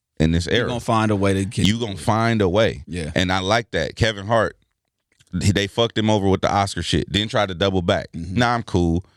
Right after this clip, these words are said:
Speaker 1: This Netflix special, I guarantee he's talking about it.
Speaker 2: Mm.
Speaker 1: I guarantee he's gonna be talking about it.
Speaker 2: Do you think so? So that, okay, that,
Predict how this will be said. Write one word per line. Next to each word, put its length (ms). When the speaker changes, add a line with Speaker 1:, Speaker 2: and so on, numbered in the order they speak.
Speaker 1:
This 180
Netflix 400
special, 480
I 60
guarantee 500
he's 160
talking 280
about 300
it. 60
Speaker 2:
Mm. 600
Speaker 1:
I 80
guarantee 540
he's 140
gonna 120
be 60
talking 320
about 260
it. 100
Speaker 2:
Do 100
you 100
think 220
so? 240
So 260
that, 160
okay, 300
that, 280